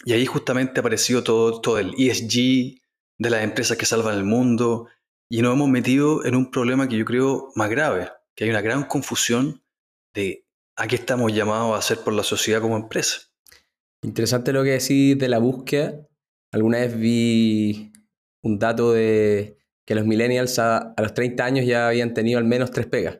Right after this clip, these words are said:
Speaker 2: en promedio. Eh, que puede ser una, también una, un poquito una respuesta a esto, "Entré acá, no me gustó", y en esa búsqueda constante, eh,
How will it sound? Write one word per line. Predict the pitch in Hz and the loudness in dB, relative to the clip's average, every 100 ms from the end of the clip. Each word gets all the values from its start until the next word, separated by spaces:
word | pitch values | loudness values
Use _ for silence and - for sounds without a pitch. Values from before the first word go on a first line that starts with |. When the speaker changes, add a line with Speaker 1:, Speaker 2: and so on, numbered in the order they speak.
| - | -12
Speaker 2:
en | 98 | -6
promedio. | 107 107 87 - - _ _ _ _ _ | -2 0 -2 -6 -16 _ _ _ _ _
Eh, | - 98 95 90 - - _ | -2 0 2 0 -4 -8 _
que | - | -6
puede | 110 107 107 | -2 0 0
ser | 104 113 113 113 - | -2 -2 -4 -8 -4
una, | 104 104 104 | -2 0 0
también | 110 107 110 | 0 0 2
una, | 107 104 | 2 0
un | 101 | -2
poquito | 107 104 110 | -2 -2 0
una | 107 | -2
respuesta | 98 - 117 117 123 | -4 -4 -4 -2 -2
a | 117 | -2
esto, | 113 - 113 110 113 - _ _ _ _ _ _ | -2 -2 0 0 -4 -16 _ _ _ _ _ _
"Entré | 101 98 101 104 | -10 -6 -2 -2
acá, | 101 113 110 107 | 0 0 0 0
no | 104 | 0
me | 101 | 0
gustó", | 95 - - 113 110 110 - | -2 -6 -2 0 2 0 0
y | 107 | 0
en | 107 | 0
esa | 107 110 | 0 0
búsqueda | 117 123 113 | 0 -2 -2
constante, | 113 110 127 127 - 147 147 - _ _ - | -2 -2 -2 -2 -2 -2 -4 -12 _ _ -6
eh, | 113 | -6